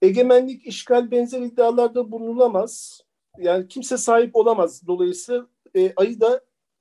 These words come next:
ay da dış uzayda olduğuna göre satamaz aslında.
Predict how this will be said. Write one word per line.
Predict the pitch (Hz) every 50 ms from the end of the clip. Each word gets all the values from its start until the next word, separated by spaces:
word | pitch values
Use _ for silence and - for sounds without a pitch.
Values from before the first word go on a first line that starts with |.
| _
ay | - 185 214 240 226
da | 233 226 190
dış | 247 240 - 240
uzayda | 208 202 226 220 226 208 226
olduğuna | 220 220 214 226 214
göre | 202 202 220 254
satamaz | 247 - - 226 226 240 214 170 151 143
aslında. | 143 131 - - - 156 151 190 240 - -